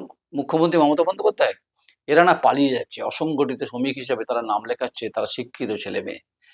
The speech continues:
এই সমস্ত বেদনার কথা আপনার কানে না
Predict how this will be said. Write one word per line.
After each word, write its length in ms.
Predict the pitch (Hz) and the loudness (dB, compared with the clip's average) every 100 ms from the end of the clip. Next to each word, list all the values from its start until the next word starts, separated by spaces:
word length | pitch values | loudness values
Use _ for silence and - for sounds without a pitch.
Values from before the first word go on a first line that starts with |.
| - _ _ _ _ _ _ | -20 _ _ _ _ _ _
এই 100 | 135 | -2
সমস্ত 400 | - 170 208 - | 4 4 4 4
বেদনার 520 | 180 135 139 165 185 180 | 4 4 6 6 6 6
কথা 240 | 165 165 | 2 2
আপনার 300 | 151 - 160 | 0 0 -6
কানে 240 | 139 143 156 | -2 -2 0
না 120 | 143 | 2